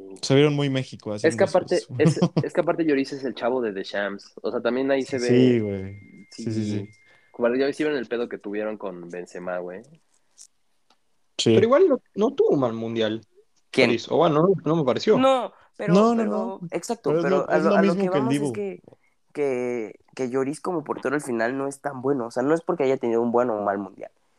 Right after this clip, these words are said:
Speaker 4: Porque al final Francia no creo que haya sufrido en ningún momento como de,
Speaker 2: Es que
Speaker 4: "Uy,
Speaker 2: sí,
Speaker 4: cuidado".
Speaker 2: no, no, no lo balacearon tanto, güey.
Speaker 4: Exacto, porque Francia jugó muy bien. O sea, es lo que estaba viendo en un video hace rato, de que,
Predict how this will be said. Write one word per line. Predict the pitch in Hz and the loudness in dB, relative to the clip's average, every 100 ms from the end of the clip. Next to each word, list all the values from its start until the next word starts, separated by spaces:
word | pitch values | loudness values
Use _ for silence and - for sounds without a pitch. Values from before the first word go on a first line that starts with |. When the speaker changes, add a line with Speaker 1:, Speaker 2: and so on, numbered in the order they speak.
| _ | _
Speaker 4:
Porque | - 170 | -6 -2
al | 185 | 0
final | 196 214 - - - | 0 -2 -2 -10 -4
Francia | 185 226 320 | 0 2 2
no | 247 175 | 0 0
creo | 202 | -2
que | 165 | 2
haya | 160 | 2
sufrido | 131 117 151 | 2 0 2
en | 147 | 2
ningún | 123 131 | 4 4
momento | 143 131 127 131 | 4 4 2 0
como | 123 110 | 0 2
de, | 101 | 2
Speaker 2:
Es | |
que | 101 | 2
Speaker 4:
"Uy, | - | -2
Speaker 2:
sí, | 185 | 0
Speaker 4:
cuidado". | 190 175 151 - | 0 2 0 -2
Speaker 2:
no, | 135 170 | -2 0
no, | 170 | 0
no | 90 151 185 | -2 0 2
lo | |
balacearon | 151 120 110 135 131 | 2 0 -2 -2 -4
tanto, | 107 113 113 | -6 -10 -10
güey. | 92 90 90 | -14 -6 -4
Speaker 4:
Exacto, | 165 208 196 151 - _ | -2 -4 -4 -4 -6 _
porque | - 151 139 | 0 2 2
Francia | 135 147 165 226 | 2 2 2 0
jugó | 147 135 | -2 -2
muy | 127 131 | 2 2
bien. | 131 135 143 | 0 0 -2
O | |
sea, | 151 | -2
es | 147 | -2
lo | 165 | -2
que | 127 | -4
estaba | - 127 | -2 0
viendo | 127 131 127 | 0 0 0
en | 120 123 | 0 0
un | 123 | 0
video | 117 107 | -2 -4
hace | 110 110 | -4 -6
rato, | 107 - 120 - _ _ _ | -8 -6 -8 -8 _ _ _
de | 127 113 | -4 -2
que, | 117 110 | 0 0